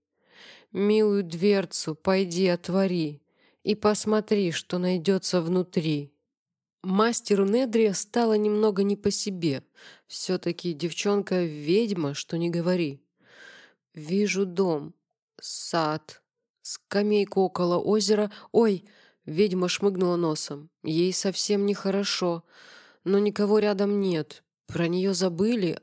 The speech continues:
оставили в саду. Можно успеть, пока не хватились. «Где?» Лодон чуть не схватил гадалку за плечо, но вовремя одернул себя, вспомнив, что нельзя прерывать транс.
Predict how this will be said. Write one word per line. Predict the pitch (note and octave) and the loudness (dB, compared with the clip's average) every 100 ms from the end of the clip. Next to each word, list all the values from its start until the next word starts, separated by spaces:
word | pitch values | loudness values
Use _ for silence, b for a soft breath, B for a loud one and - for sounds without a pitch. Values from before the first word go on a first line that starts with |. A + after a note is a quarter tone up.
| _ | _
оставили | - E3 - F#3+ F#3+ F#3+ | -8 -6 -4 0 0 0
в | F#3+ | -2
саду. | - G#3+ F#3 E3 D3+ B B - | -2 -2 0 -4 -4 B B -2
Можно | F3+ A#3+ G#3+ A#3 | 2 2 4 2
успеть, | A#3 - - A#3+ F#3+ - | 0 -4 2 2 2 0
пока | F#3+ F#3+ | -2 0
не | F#3+ | 0
хватились. | F#3+ - G#3 G#3 F#3+ C#3 - b b b b D3+ | 0 0 0 2 0 0 -4 b b b b -6
«Где?» | D#3+ E3+ A#3+ | -2 2 2
Лодон | D#3+ C#3+ F3+ G#3 F#3 | 2 2 2 4 0
чуть | F#3 - G#3 | 0 -2 0
не | G3 | 0
схватил | - - F#3+ A#3 A3+ G#3+ B B - | 0 0 0 2 0 -2 B B 0
гадалку | G3 F#3 A3 G#3+ | 2 4 2 2
за | F3+ F3+ | 0 0
плечо, | F3+ F#3+ - A#3 | 0 -2 2 2
но | G3 | 2
вовремя | F#3 G3 F#3+ F#3+ | 2 2 2 2
одернул | F3+ F3 F#3 F3 E3 | 0 2 0 0 -2
себя, | - D#3 D3 | -4 -2 -2
вспомнив, | C#3+ - A3 A3 G3 | -2 0 2 2 0
что | - - | -2 -2
нельзя | G3 G3+ F#3 F#3+ | 2 2 2 0
прерывать | - F3 F3 F3 F3 | 2 0 2 0 0
транс. | - E3+ C#3+ C3 | 0 0 0 -4